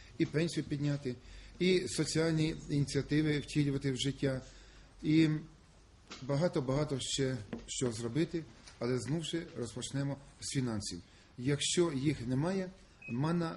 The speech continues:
з неба не впаде. Є, потрібно думати, яким чином заробляти кошти,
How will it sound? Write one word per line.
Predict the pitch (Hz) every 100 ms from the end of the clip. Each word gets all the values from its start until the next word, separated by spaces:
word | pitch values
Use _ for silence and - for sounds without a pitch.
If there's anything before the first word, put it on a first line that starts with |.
| 151
з | 113
неба | 131 139 135 139 -
не | 127
впаде. | 127 127 117 107 92 - - - -
Є, | 143 - -
потрібно | 120 131 175 160
думати, | 135 127 120 117 101 - -
яким | 120 139 185 180
чином | - 143 131 120 -
заробляти | - 113 135 127 135 135
кошти, | 107 147 147 - 131